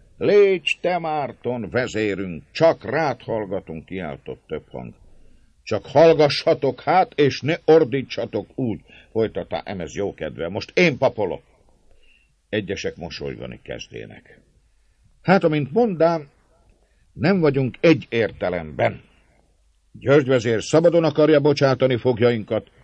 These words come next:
s ő vezér, neki engedelmeskedni kell.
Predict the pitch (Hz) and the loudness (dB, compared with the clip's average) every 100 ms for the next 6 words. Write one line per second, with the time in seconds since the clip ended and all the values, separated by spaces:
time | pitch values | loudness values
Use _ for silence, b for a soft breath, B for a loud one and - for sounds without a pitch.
0 | b - - 156 147 101 156 123 139 123 | b -12 0 4 4 4 2 4 4 4
1 | 120 117 104 143 127 110 104 98 87 - | 0 -4 -4 -4 0 0 0 -2 -6 -8
2 | 90 69 78 95 87 | -10 -12 -8 -4 -4